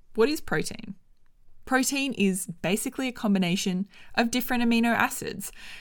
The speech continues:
and these amino acids are the building blocks of protein. Why is protein so important? Firstly, protein is the building blocks of a lot of the human body,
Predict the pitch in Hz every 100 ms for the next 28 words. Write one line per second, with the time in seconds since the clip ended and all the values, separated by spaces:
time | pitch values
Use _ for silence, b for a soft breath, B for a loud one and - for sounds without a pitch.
0 | B 202 202 208 214 226 - 220 180 170
1 | 165 - 143 - 160 156 - 165 160 170
2 | 165 - 180 185 190 196 202 - 156 143
3 | - - - 156 160 - 147 - - -
4 | 196 - - - - _ - - - -
5 | - - - - 170 165 196 226 269 -
6 | 254 - - 175 180 180 175 190 - -
7 | - - 165 165 - - 165 - 160 -
8 | - 196 - _ - - - - - _
9 | _ - - - - - - 202 220 -
10 | 262 - - 226 240 269 269 240 202 202
11 | - 170 185 165 - 185 208 220 208 185
12 | 190 - - 175 180 202 - 170 180 214
13 | 233 - 233 220 226 240 - -